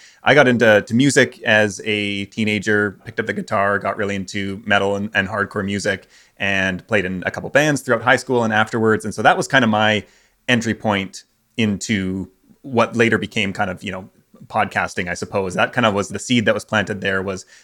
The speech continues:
coming in through the music side of things as a songwriter, musician, performer. And a couple years into that, I guess I'd been playing music for a number of years already, but, you know, you're just kind of, like, told, you, you absorb this as a kid that, you know,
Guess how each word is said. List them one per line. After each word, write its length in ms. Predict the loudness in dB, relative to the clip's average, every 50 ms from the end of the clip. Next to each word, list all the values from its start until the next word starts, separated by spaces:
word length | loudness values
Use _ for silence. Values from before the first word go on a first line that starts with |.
| _ -4
coming 180 | -2 0 2 2
in 80 | 2
through 120 | 2 2 2
the 60 | 2
music 300 | 2 2 2 0 0 2
side 160 | 2 2 2
of 100 | 2 0
things 260 | -2 -4 -4 -4 -4
as 280 | -2 0 0 0 -2 -2
a 360 | -2 -2 -2 -2 -2 -6 -8 -12 _ _
songwriter, 460 | 0 0 0 2 2 2 2 4 4
musician, 400 | 2 2 2 0 -2 -2 -2 -2
performer. 520 | -2 -4 -2 0 2 2 2 2 0 0 -2 -8 -18 _ _ _ _ 0
And 460 | 2 2 4 4 2 2 0 -2 -6 -12 _ _ _ _ _ _ _ _ _ _ _ -10
a 40 | -10 -2
couple 560 | 0 0 2 4 4 4 4 4 4 2 2
years 240 | 2 2 2 2 0
into 100 | 0 2
that, 160 | 2 4 4
I 60 | 2
guess 160 | 2 2 4
I'd 120 | 4 4 4
been 220 | 2 2 0 0 -4
playing 280 | -4 0 2 4 4
music 260 | 4 2 2 -2 -4 -2
for 80 | -2
a 60 | 0
number 180 | 0 0 -2 -2
of 80 | -2 -2
years 200 | -4 -4 -4 -4
already, 300 | -2 -2 0 -2 -2 -2
but, 360 | -2 0 0 0 0 -4 -8 _ _ _ _ _ _ _ _ _ _ _ _ _ _
you 160 | 2 4 6
know, 60 | 6
you're 140 | 6 4 2
just 140 | 0 0 0
kind 160 | 2 2 2
of, 80 | 2 0
like, 280 | -2 -4 -4 -8 -16 -20 _ _ _ _ _ _ _ _ _ -10
told, 500 | -4 -2 0 2 2 2 0 -2 -6 -6
you, 80 | -4 0
you 300 | 2 2 2 2 2 2
absorb 380 | 0 0 -2 0 0 0 0 2
this 220 | 0 0 -2 -2
as 340 | 0 2 4 4 4 2 -2
a 60 | -6
kid 300 | -2 -2 -2 -2 0 0
that, 260 | 0 0 0 -2 -4 -6
you 80 | -8
know, 200 | -8 -8 -8 -10